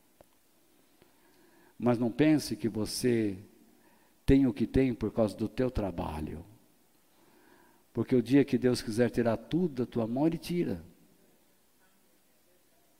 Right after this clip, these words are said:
Aprenda a dar graças a Deus pelo que você tem. Esteja contente, feliz com a tua casa,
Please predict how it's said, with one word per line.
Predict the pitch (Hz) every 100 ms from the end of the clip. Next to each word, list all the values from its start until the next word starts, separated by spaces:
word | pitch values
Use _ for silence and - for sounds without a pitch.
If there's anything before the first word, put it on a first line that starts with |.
| _ _ _ - _ _ _ _
Aprenda | - 131 - 123 135
a | 131
dar | 131 123
graças | 113 127 135 135 120
a | 120
Deus | 120 139 135
pelo | - 107 101
que | 98
você | 101 95 98
tem. | - 104 98 90 - - _ _ - _ - - - _ - - - - - _ _ _ _ _ _ _ _
Esteja | - - - 113 117
contente, | 113 110 104 107 113 113 -
feliz | - 101 98 107 113 107 -
com | -
a | 104
tua | 107 101
casa, | - 101 107 107 98 101